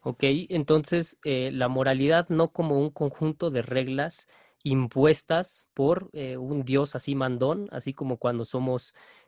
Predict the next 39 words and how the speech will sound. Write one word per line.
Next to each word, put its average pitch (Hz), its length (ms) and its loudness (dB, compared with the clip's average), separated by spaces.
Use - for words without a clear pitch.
eh, 120 160 -2
pequeños, 151 600 0
imaginamos 123 540 -2
que 120 100 -2
nuestros 113 360 -6
papás 123 400 0
se - 280 -4
inventan, 120 600 0
eh, 117 300 -6
arbitrariamente 123 920 0
reglas, 143 500 2
¿no? 151 120 0
De 151 120 0
que 120 120 -4
no 160 180 0
puedes 180 280 0
comer 139 280 0
esto 127 300 -2
o 120 60 -2
no 151 180 0
puedes 175 240 0
salir, 135 480 -2
eh, 120 240 -4
sin 120 240 -2
zapatos, 120 720 -2
y 151 200 0
simplemente 147 560 0
lo 127 120 2
vemos 127 300 0
como 123 160 -4
una 131 100 0
imposición. 135 680 -2
Y 131 80 0
en 139 80 4
ese 151 120 2
sentido, 156 380 2
el 156 120 2
pecado, 139 720 0
entonces, 127 760 -2